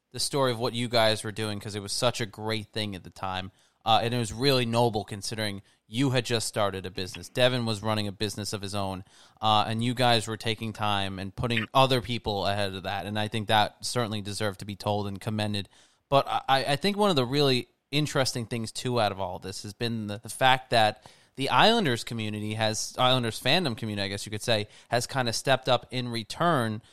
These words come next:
and, and really supported you through this endeavor. I mean, you've had Butch Goring there, you've had Brian Compton there from N H L dot com, um, Brendan Burke and his wife have been through to your deli as well. I, I mean, and so many Islander fans, it seems like, have also made the,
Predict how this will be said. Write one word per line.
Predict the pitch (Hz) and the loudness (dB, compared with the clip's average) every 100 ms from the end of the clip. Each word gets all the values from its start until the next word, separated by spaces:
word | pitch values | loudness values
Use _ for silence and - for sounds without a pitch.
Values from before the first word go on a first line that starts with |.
| _ _ | _ _
and, | 123 123 123 120 110 - | 4 4 4 0 -4 -2
and | 117 127 123 | 0 0 0
really | 151 147 | 2 2
supported | - 135 - 143 139 120 | 2 -2 0 0 2 0
you | 120 160 220 | 2 4 4
through | 143 120 104 | 0 -4 -4
this | 101 104 | -6 -4
endeavor. | 101 98 101 | 0 0 0
I | 98 | -2
mean, | 104 104 | -2 -4
you've | 107 | -4
had | - 107 107 | 2 2 2
Butch | 110 110 - | 0 -4 -4
Goring | 120 120 110 104 | 0 2 2 0
there, | 95 | -4
you've | 95 104 | -6 -6
had | 104 101 | -4 -4
Brian | 104 104 113 | -2 -2 -2
Compton | 123 135 123 110 | 2 2 2 -2
there | 104 | -4
from | 101 110 | -2 -4
N | 104 | -4
H | 101 107 | -4 -4
L | |
dot | 101 104 | -2 -4
com, | - 127 101 98 - _ | -2 -2 -2 -4 -16 _
um, | - 110 104 | 4 6 6
Brendan | 98 123 123 123 | 4 0 2 0
Burke | 151 180 151 | 4 4 4
and | 117 | -2
his | 107 | -2
wife | 143 190 - | 2 2 2
have | 107 | -4
been | 110 104 - _ _ | -4 -4 -8 _ _
through | - 127 | -4 -2
to | - | -2
your | 117 | -2
deli | 107 104 101 | 2 2 2
as | 98 - | -2 0
well. | 113 101 95 - | 2 2 2 -4
I, | 117 127 | -6 -2
I | 135 | 0
mean, | 131 123 | 0 0
and | 123 123 | 0 0
so | 160 175 | 4 4
many | 160 135 | 4 4
Islander | 131 117 113 | 2 0 -4
fans, | 113 107 - | -4 -6 -8
it | |
seems | 113 104 | -10 -8
like, | 107 | -8
have | 104 117 | -2 2
also | 113 120 | 2 0
made | 104 110 104 | -2 -2 -2
the, | 104 101 90 62 | -2 -2 -2 -8